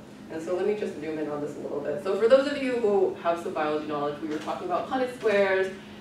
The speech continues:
So this is basically just a way for them to figure out, you know, you know, based on the parents',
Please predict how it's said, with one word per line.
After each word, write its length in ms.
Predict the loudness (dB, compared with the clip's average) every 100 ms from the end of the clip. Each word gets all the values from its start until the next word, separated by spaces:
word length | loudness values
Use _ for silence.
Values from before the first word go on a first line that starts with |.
| 0
So 120 | 6
this 120 | 8 8
is 100 | 6
basically 480 | 4 2 0 2
just 220 | 2 0 0
a 60 |
way 220 | 2 2 2
for 120 | -2
them 140 | -2
to 60 | -4
figure 360 | -6 -4 0
out, 160 | 2 2
you 80 | 0
know, 340 | 0 0 -2 -6 -12 -14 -6
you 120 | 0
know, 80 | 0
based 300 | 2 0 2
on 320 | 4 4 2 -4
the 60 |
parents', 540 | -4 -2 0 0 -2